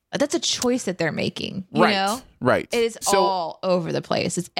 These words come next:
Speaker 1: almost
Speaker 2: so
Speaker 1: every scene has food in it.
Speaker 2: we
Speaker 1: It's
Speaker 2: recently talked about this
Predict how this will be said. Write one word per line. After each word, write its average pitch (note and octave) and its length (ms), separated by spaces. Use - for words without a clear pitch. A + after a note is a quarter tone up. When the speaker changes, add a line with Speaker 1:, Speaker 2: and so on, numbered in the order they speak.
Speaker 1:
almost G#3+ 240
Speaker 2:
so F3+ 100
Speaker 1:
every F#3+ 320
scene D#3+ 280
has C#3+ 220
food - 220
in - 100
it. F2 160
Speaker 2:
we F3+ 180
Speaker 1:
It's E3+ 100
Speaker 2:
recently G3+ 420
talked D3+ 300
about A#2+ 320
this A2 520